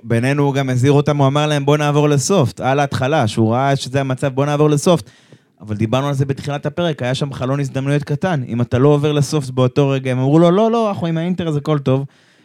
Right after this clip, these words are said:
מה שהם עשו זה דבר פשוט, אנחנו חכמים בדיעבד, סבבה, כן? אבל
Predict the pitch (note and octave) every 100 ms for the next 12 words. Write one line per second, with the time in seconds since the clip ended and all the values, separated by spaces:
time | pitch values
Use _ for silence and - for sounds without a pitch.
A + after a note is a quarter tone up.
0 | _ - D#3 F#3+ G#3 F#3 E3 F#3+ F3 E3
1 | E3+ E3 D#3 D#3+ - - C3 A#2 B2 C#3
2 | D3+ C#3+ C3 C#3+ D3+ C#3+ C3+ C3 C3 A#2
3 | F#2 G#2+ A2 G2+ F#2 B2+ C#3 G#2+ G#2+ G#2